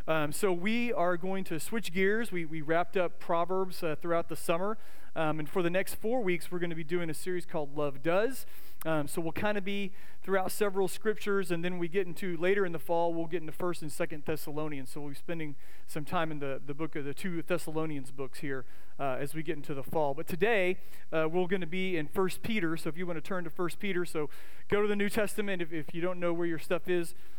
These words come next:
let the Bible fall open in the middle. You're in Psalms, take a right, keep going. Matthew, Mark, Luke, John, keep going. If you get to Revelation or the maps, you've gone too far, okay? So right before Revelation, there's a bunch of little books,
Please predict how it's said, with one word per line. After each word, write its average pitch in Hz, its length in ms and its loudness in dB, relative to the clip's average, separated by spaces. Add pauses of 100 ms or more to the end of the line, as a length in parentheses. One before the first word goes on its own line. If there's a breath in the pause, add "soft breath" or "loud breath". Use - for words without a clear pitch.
(120)
let 165 160 0
the 165 40 0
Bible 175 260 0
fall 175 260 2
open 180 240 0
in 175 80 0
the 170 60 -2
middle. 175 580 0
You're 160 200 0
in 160 80 -2
Psalms, 165 460 0
take - 160 -2
a 160 60 -2
right, 160 280 0
keep 170 240 -2
going. 156 440 0
Matthew, 156 280 0
Mark, 156 280 0
Luke, 160 220 0
John, 156 500 0 (400)
keep 190 220 0
going. 165 400 0 (240 loud breath)
If - 80 -2
you 160 40 0
get 175 100 0
to 170 60 -2
Revelation 175 560 0
or 160 60 0
the 151 100 0
maps, 165 420 0
you've 156 100 -2
gone 160 200 0
too 170 140 -2
far, 156 520 0
okay? 156 280 0 (320 loud breath)
So 147 340 0 (180 loud breath)
right 175 240 2
before 196 300 0
Revelation, 202 500 2
there's 170 120 0
a 165 60 0
bunch 190 220 0
of 190 100 0
little 180 160 2
books, 185 420 0